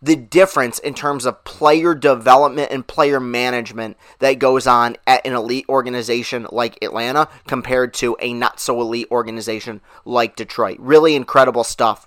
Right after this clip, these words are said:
Now, Clayton Kershaw pitched for the Dodgers, was rolling there for a minute, but ultimately the final line is pretty ugly. Five innings, seven hits, four runs, all of them earned, one walk, and four strikeouts. Brusdar Graterol came in, and, and, eh, look, Brusdar Graterol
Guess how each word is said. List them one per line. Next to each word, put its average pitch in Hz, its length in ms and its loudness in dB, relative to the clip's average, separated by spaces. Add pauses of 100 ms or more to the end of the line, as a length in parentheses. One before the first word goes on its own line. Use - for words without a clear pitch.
(120)
Now, 123 80 -4
Clayton 160 320 4
Kershaw 151 320 6
pitched 143 260 0
for 139 120 -6
the 123 80 -6
Dodgers, 135 460 4
was 117 180 -8
rolling 151 360 6
there 143 160 4
for 135 160 0
a 123 60 2
minute, 147 280 -2
but - 120 0
ultimately 131 480 2
the 120 80 -4
final 127 320 2
line 127 240 4
is 113 100 -10
pretty 117 240 -2
ugly. 120 300 4
Five 113 300 2
innings, 113 300 -6 (240)
seven 123 360 2
hits, 120 260 -4
four 127 540 4 (260)
runs, 123 380 4
all 127 220 4
of 117 80 -2
them 117 120 -6
earned, 117 220 -2
one 117 240 0
walk, 113 280 6
and 110 120 -10
four 120 160 0
strikeouts. 123 580 2 (240)
Brusdar 180 380 6
Graterol 139 580 8
came 117 260 -4
in, 117 180 -4
and, 117 180 -8
and, 127 320 -2
eh, 170 120 6
look, 147 280 4
Brusdar 160 340 4
Graterol 127 600 6